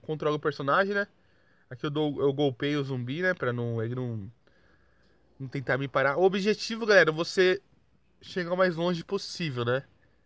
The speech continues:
Pra assim tá, é, trocando aí o ambiente do, do, trocando ambiente, trocando mapa aí.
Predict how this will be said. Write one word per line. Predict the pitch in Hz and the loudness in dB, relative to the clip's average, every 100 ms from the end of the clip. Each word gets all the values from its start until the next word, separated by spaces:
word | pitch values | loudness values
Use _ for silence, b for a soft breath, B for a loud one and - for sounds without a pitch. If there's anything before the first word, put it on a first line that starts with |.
| _ _ - | _ _ -8
Pra | 127 | -6
assim | 131 - 151 | -6 -8 -8
tá, | 156 175 175 - _ _ _ - | 0 2 2 -4 _ _ _ -10
é, | 127 131 | -6 -6
trocando | 143 143 - 151 | -4 -4 -2 0
aí | 156 156 | 0 0
o | |
ambiente | 151 151 147 151 - 147 | -2 -2 -2 -2 -8 -8
do, | 147 135 | -6 -6
do, | 143 147 - 139 | -8 -12 -14 -12
trocando | 139 139 151 | -10 -6 -6
ambiente, | 165 170 147 135 | -6 -4 -6 -6
trocando | - 131 151 | -10 -8 -6
mapa | 156 151 147 - | 0 2 2 -2
aí. | 117 | -6